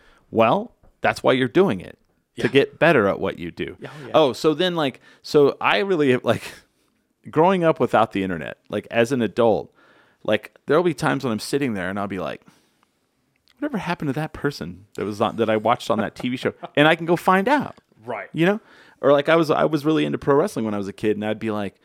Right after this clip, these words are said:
Speaker 1: "Wonder why that guy just disappeared." And I go look it up, I go, "Oh, he was in rehab." You know, so I find out the
Speaker 2: Right.
Speaker 1: truth. Well, speaking on, like, you know, someone trashing you about being good or bad or whatever. So,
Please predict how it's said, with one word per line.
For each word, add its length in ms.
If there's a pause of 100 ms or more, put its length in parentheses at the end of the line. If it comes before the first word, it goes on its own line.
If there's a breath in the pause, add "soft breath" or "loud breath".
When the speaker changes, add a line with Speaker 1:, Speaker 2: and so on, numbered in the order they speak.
(360 soft breath)
Speaker 1:
"Wonder 160
why 120
that 200
guy 160
just 200
disappeared." 380
And 80
I 60
go 100
look 160
it 80
up, 80
I 80
go, 200 (200 soft breath)
"Oh, 140
he 100
was 140
in 100
rehab." 460 (260)
You 120
know, 100
so 160
I 40
find 240
out 60
the 60
Speaker 2:
Right. 60
Speaker 1:
truth. 200 (380 loud breath)
Well, 360 (720)
speaking 520
on, 380
like, 200 (100)
you 120
know, 100
someone 320
trashing 560
you 140
about 400
being 120
good 120
or 40
bad 200
or 40
whatever. 300 (500 soft breath)
So, 400